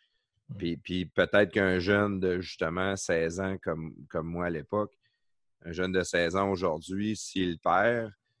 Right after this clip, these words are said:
Speaker 2: un accident, perd son œil, se réveille, il voit parfaitement, puis on fait juste dire, ben maintenant, euh, t'as un œil électronique.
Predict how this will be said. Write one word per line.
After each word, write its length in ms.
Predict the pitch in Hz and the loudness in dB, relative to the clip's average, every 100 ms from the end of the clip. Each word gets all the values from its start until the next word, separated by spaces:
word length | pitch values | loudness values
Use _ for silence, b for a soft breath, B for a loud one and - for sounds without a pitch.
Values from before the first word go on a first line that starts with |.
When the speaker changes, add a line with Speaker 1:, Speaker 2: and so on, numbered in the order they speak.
| _ _ _ | _ _ _
Speaker 2:
un 180 | 87 92 | -4 0
accident, 580 | 98 - - 95 107 110 | 0 -2 -4 0 2 2
perd 280 | 98 104 101 | 4 4 4
son 340 | 113 95 92 | 2 2 2
œil, 340 | 98 110 117 | 0 2 0
se 160 | 104 - | 0 2
réveille, 680 | 95 95 87 101 104 110 104 | 2 2 4 2 4 2 -2
il 140 | 98 90 | -4 -2
voit 180 | 92 | 0
parfaitement, 560 | 98 92 - 92 90 101 | 0 0 0 -4 -2 -4
puis 100 | 104 | -2
on 60 | 90 | -2
fait 160 | 95 | 0
juste 260 | 92 98 85 | 0 -2 -6
dire, 200 | 87 101 | 0 0
ben 160 | 101 92 | 2 0
maintenant, 360 | 90 90 87 95 | 0 -4 -4 -4
euh, 480 | 98 92 87 85 85 _ _ _ | -2 -4 -4 -4 -8 _ _ _
t'as 120 | 90 90 | 0 0
un 100 | 92 | 2
œil 160 | 95 | 2
électronique. 800 | 95 87 85 87 80 85 104 - | 2 0 -4 -6 -6 -4 -6 -8